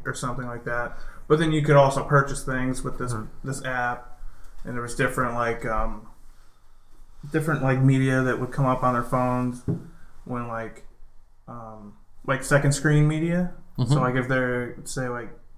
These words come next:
Speaker 1: I don't know, Pretty Lights was playing or something,
Speaker 3: Mm-hmm.
Speaker 1: s-, uh, second screen media would come up on their phone.
Speaker 3: Mm-hmm.
Speaker 1: And it was all through this one app, and it was, I can't remember the name of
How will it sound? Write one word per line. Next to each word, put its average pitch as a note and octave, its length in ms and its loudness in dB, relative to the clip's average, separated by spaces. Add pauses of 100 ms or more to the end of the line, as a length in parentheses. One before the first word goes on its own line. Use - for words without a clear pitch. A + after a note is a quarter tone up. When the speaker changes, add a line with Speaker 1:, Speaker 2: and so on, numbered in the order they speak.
(720)
Speaker 1:
I B2+ 100 -8
don't G#2+ 100 -10
know, G#2 120 -12 (260)
Pretty D3+ 200 0
Lights C#3 260 2
was C#3+ 120 2
playing D3 240 4
or C#3 80 2
something, C#3+ 420 2 (100)
Speaker 3:
Mm-hmm. C#3+ 260 2
Speaker 1:
s-, - 260 -10
uh, A#2+ 260 -2
second C#3 300 2
screen C3+ 320 4
media B2+ 260 4
would B2+ 140 -2
come C#3 120 2
up B2+ 160 0
on B2 120 2
their A#2+ 100 -2
phone. B2 560 -2 (280)
Speaker 3:
Mm-hmm. B2+ 280 0 (120)
Speaker 1:
And C3+ 120 4
it - 20 6
was C3+ 120 6
all D3 140 6
through C#3+ 160 4
this B2+ 160 0
one C3 240 4
app, A#2+ 260 4
and A2+ 100 -4
it A2+ 60 -4
was, A2 300 -6 (560)
I C3+ 60 -6
can't C3+ 260 -2
remember A#2+ 380 -6
the A#2+ 60 -12
name A#2 120 -14
of - 80 -16